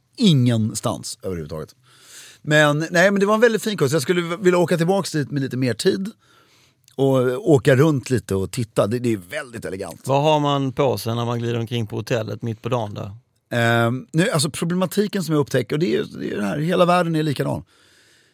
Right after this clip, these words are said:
Speaker 1: Det spelar ingen roll vad man har på sig, för alla andra är så fulklädda.
Speaker 2: <laughs> Men nu var ni ändå,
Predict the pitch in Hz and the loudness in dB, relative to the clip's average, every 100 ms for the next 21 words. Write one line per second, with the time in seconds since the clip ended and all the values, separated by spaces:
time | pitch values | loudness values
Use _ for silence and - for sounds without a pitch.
0 | _ 135 190 208 202 254 240 220 160 101 | _ -4 0 4 4 4 4 4 2 0
1 | 85 - 131 170 185 208 196 120 95 104 | -6 -4 0 2 2 2 2 2 0 -4
2 | 87 78 69 - _ _ - - - - | -4 -8 -10 -14 _ _ -20 -20 -20 -20
3 | _ _ _ - 403 302 640 622 571 - | _ _ _ -20 -20 -20 -20 -20 _ -8
4 | 247 277 135 147 170 147 135 170 190 180 | -6 -8 -4 -2 0 2 2 2 0 2